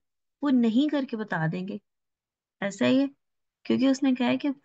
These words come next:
वो कंपनी जो प्राइवेट नहीं है वो पब्लिक होती होगी, तो इसका मतलब है प्राइवेट के जो characteristics हैं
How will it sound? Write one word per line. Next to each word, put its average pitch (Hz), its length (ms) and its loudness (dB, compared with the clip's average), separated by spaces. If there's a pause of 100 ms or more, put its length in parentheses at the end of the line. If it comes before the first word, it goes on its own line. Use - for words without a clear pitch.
(220)
वो 240 180 2
कंपनी 233 560 0
जो 269 160 0
प्राइवेट 277 540 -2
नहीं 277 180 0
है 269 60 0
वो 262 160 0
पब्लिक 202 420 -6
होती 185 200 -10
होगी, 208 280 -4
तो - 360 -10
इसका 262 160 0
मतलब 262 220 4
है 302 140 2
प्राइवेट 226 460 2
के 330 120 -6
जो 302 160 -4
characteristics 262 1000 -2
हैं 233 160 0